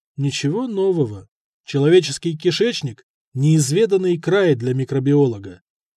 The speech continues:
Там до сих пор еще сотни три видов неклассифицированных бактерий. По той же причине никто не в состоянии выделить. В принципе, рассказывать о самой хеликобактер можно без боязни,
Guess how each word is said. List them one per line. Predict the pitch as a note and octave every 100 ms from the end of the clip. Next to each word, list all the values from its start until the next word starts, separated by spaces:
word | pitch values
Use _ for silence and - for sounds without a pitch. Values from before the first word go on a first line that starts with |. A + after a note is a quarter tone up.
| _
Там | F3+ G3 F#3
до | G3
сих | A3+ E3
пор | - A3
еще | D3 C3 - D3
сотни | - F#3 E3+ E3
три | D#3+ D#3+
видов | D#3 G3+ E3 D3
неклассифицированных | D3 D#3 D#3 - D3 D#3 F#3 F3 D#3 D3 B2+
бактерий. | D3 D3+ C3+ A2+ F#2 F#2+ _ _ _ _ _ -
По | E3
той | D#3+ D3
же | B2 B2+
причине | C3 C3 - A3 A#3 G#3 -
никто | C3 B2+ - C3+
не | D3
в | C#3+
состоянии | D#3 - F3 F#3 F#3+ G3+
выделить. | F#3+ G#3+ F3+ A#2+ G2 _ _ _ _ _
В | _ -
принципе, | G#3 B3 - D3+ C3
рассказывать | C3 - G#3 G3 F#3 E3+
о | E3
самой | - F3 G3
хеликобактер | - F3 F3 F#3+ A#3 A#3+ - C#3
можно | F3 G#3 E3+
без | D#3+ E3+
боязни, | D#3 D#3+ D3+ A#2 G2+